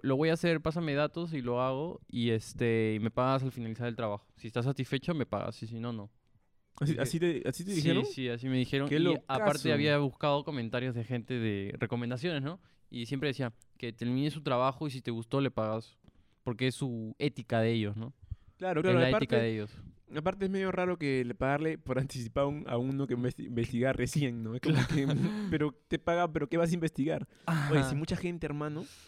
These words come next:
Speaker 2: este es un datazo, mucha gente, chicas, chicos, casados o no casados que tienen una pareja y tal,
Speaker 1: Ajá.
Speaker 2: le, les mandan espionaje a sus flacas.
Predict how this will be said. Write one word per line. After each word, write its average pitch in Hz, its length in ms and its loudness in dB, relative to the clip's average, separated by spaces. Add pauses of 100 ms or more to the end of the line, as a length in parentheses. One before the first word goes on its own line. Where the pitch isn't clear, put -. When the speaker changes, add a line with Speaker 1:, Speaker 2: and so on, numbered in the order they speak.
(360)
Speaker 2:
este 147 140 -2
es 135 60 -4
un 156 100 -2
datazo, 147 440 -4
mucha 156 220 -4
gente, 147 800 -6
chicas, 147 680 -2
chicos, 139 500 -2
casados 139 840 -2 (400)
o 127 100 2
no 135 120 -2
casados 139 440 0
que 127 100 -4
tienen 131 280 -2
una 139 140 2
pareja 127 460 2
y 113 60 -2
tal, 135 220 0
Speaker 1:
Ajá. 113 260 -8 (320)
Speaker 2:
le, 123 320 2
les 131 120 -2
mandan 170 380 -2
espionaje 165 540 0
a 139 180 0
sus - 180 -10
flacas. 156 480 -4